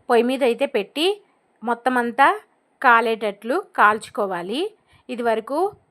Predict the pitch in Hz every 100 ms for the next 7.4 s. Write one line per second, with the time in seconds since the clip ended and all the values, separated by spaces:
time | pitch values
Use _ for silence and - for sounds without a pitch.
0 | _ 214 208 233 254 247 220 208 202 190
1 | 208 277 226 208 220 220 220 220 202 190
2 | 190 190 185 202 359 - _ _ - 233
3 | 247 233 220 214 277 359 - _ _ _
4 | _ _ _ 240 240 247 294 285 254 233
5 | 247 247 220 214 202 190 262 262 226 226
6 | 240 214 202 262 - 220 196 - 202 185
7 | 175 185 277